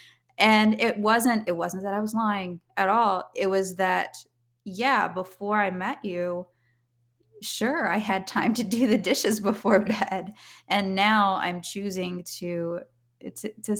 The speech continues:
Speaker 1: to cuddle with you on the sofa instead and, you know, spend time with you instead of standing at the sink doing the dishes. And so that gets pushed off sometimes a little bit later. Um, but it is kind of understanding your priorities, and you,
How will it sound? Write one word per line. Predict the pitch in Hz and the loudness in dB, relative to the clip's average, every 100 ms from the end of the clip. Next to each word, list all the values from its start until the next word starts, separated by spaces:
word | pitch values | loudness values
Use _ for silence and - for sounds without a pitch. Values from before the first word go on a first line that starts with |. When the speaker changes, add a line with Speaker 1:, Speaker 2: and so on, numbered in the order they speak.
| - 220 | -6 -6
Speaker 1:
to | 220 | -6
cuddle | 220 226 226 226 | -4 -4 -2 -2
with | 233 226 | -2 2
you | 220 | 2
on | 226 226 | 4 0
the | 233 | -2
sofa | - 226 359 196 170 | -4 -6 -4 -2 0
instead | 185 240 - 262 320 185 170 185 | 2 0 0 0 2 2 0 -2
and, | 180 185 180 185 | 0 -2 -2 -4
you | 190 | -4
know, | 185 190 | -2 -4
spend | - 190 185 | -2 -2 -2
time | 190 185 | -4 -4
with | 185 208 | -4 -4
you | 233 196 | -2 0
instead | 180 - 170 170 | -2 -2 -4 -4
of | |
standing | - 175 165 170 | -6 -8 -6 -8
at | - | -10
the | |
sink | - 175 | -10 -8
doing | 170 165 | -6 -6
the | 165 | -4
dishes. | 175 - - - - - - _ _ | -4 -4 -6 -8 -12 -20 -20 _ _
And | 180 180 | 0 4
so | 185 175 170 165 - | 8 8 8 2 2
that | 165 165 | 2 2
gets | 170 170 | -2 -8
pushed | - 175 - - | -6 -8 -4 -6
off | 160 | -4
sometimes | - - 165 151 165 214 - | -6 -6 -6 -4 -2 0 0
a | 160 | 0
little | 165 160 | -2 -4
bit | 160 185 | -2 -2
later. | 165 143 180 233 - - - - _ 180 | -2 -2 0 -2 -4 -16 -20 -20 _ 2
Um, | 170 170 170 185 214 _ _ _ - | 2 2 -2 -8 -12 _ _ _ -8
but | 196 202 | 6 8
it | 190 190 | 8 6
is | 190 | 2
kind | 202 185 | 0 0
of | 175 | 0
understanding | 175 175 - 175 170 170 | -2 -2 -4 -2 -2 -2
your | 165 | -6
priorities, | - 170 175 175 175 175 170 | -6 -4 0 0 -2 -6 -8
and | - 165 170 170 | -6 -4 -6 -8
you, | 170 | -12